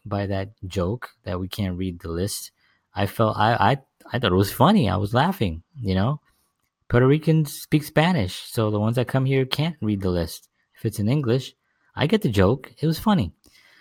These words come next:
But today it's a little, you know, more sensitive. So, um, humor has also that side of it, you know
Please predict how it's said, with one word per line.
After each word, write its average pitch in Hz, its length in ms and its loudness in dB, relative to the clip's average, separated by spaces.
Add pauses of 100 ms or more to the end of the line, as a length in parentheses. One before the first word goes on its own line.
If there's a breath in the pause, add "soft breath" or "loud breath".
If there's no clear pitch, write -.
(420 soft breath)
But 120 180 4
today 143 480 4
it's 127 180 -6
a 127 60 -12
little, 123 460 -2 (180)
you 123 120 -2
know, 110 100 0
more 104 200 2
sensitive. 104 580 0
So, 107 340 0 (480 soft breath)
um, 110 320 4
humor 175 300 2
has 156 280 4
also 147 260 0
that 131 220 -2
side 160 320 -2
of 101 100 -2
it, 87 140 -4
you 90 140 -4
know 95 300 -6